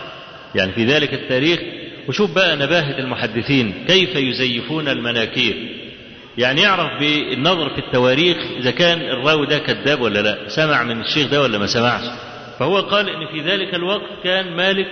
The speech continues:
إما لم يولد وإما كان له من العمر سنة واحدة. وبعدين قال إن المبلغ المبالغ فيه جدا، امرأة تنفق ثلاثين ألف دينار ليه؟ قال ده رحلة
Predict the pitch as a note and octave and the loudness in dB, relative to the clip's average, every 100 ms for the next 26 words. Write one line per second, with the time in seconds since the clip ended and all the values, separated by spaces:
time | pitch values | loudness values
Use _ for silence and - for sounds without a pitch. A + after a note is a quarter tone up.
0 | - G3 F3+ D3+ D3 D#3 E3+ G3 G3 G3+ | 0 0 0 0 2 2 2 2 2 0
1 | G3 - - - - - A#2 C#3+ G3 F3+ | -4 -10 -12 -16 -18 -10 -2 0 0 0
2 | D#3 F3 E3 D3+ E3 D#3+ - C3+ C#3 B2+ | 2 2 2 2 0 -2 -2 0 0 2
3 | D3 D3 C3+ A#2+ D3+ C3 B2 G#2 G2 G2+ | 0 0 0 0 -2 -2 0 -2 -2 -4
4 | E2+ - - - - - - C3+ D3 D#3+ | -4 -8 -16 -18 -20 -10 -4 0 0 -2
5 | G#3+ F#3+ G#3+ G#3+ F#3 D#3+ D#3 D#3 D3 F#3 | -6 -4 -2 -2 -2 -6 -6 -6 -2 -2
6 | F#3 F3+ D3+ C#3+ - C3 B2+ B2+ F#3 D#3+ | -2 -2 -2 -6 -8 -6 -4 0 0 0
7 | - E3 C3+ D#3 C3 B2 C3+ D#3+ C#3 F3+ | -4 -6 -4 -4 -6 -6 -2 -2 -2 -4
8 | E3+ C#3+ - C3 B2+ E3+ D3+ E3 C#3+ C#3 | -4 -6 -4 -4 -4 -2 -2 -2 -2 -2
9 | E3 D3 D#3 D3 G#2+ - - - - - | 0 0 2 0 -2 -8 -12 -16 -18 -20
10 | - F3+ G#3+ G3+ D#3+ E3 G#3 - D#3 | -4 0 0 -2 -2 0 0 -2 -6